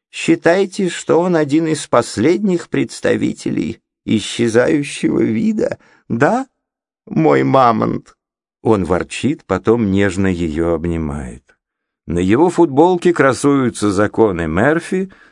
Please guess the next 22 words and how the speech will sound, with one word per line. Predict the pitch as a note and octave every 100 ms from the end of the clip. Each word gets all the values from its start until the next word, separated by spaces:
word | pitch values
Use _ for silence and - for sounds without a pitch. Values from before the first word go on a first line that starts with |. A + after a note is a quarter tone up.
| _
подходящие | C#3+ D3 E3 B2 D3 F3 - F3 F3
к | C3
его | A#2+ B2 C#3
утреннему | - C3 - B2 A#2+ A#2 A2+
настроению. | G#2+ - G#2 G2 D2+ - - - _ _ _ _ _ _ _ _ _ -
На | G2+ E3
этот | A#3 A3 E3
раз | F#3+ G#3+
он | G3 C3+
выбрал | E3+ F#3 F3+ D3+
тему | - C#3 D#3 D#3 C#3+ -
семейных | - G#2+ A2 C#3 C3 -
отношений. | G2+ G2+ F2+ - A#2 F#2 - - - _ _ _ _ _
Сто | - - F3+
одиннадцатый. | F3 E3+ G3+ D#3 G#2+ - C2+ - - _ _ _ _ _ _
Хорошие | - A2+ E3 D#3+ D#3 E3+
женщины | C#3 D3 E3+ E3+ F3 E3+ E3+
и | D#3 B2+
хорошие | A2+ A2 C3 A2 G2+ G2+
мужчины | G#2+ G2+ - C#3+ C#3+ C3+
уже | A#2+ G#2 C3+
разобраны. | B2 B2+ G#2 C#3+ C#3 B2+ A#2+ F#2+ C#2+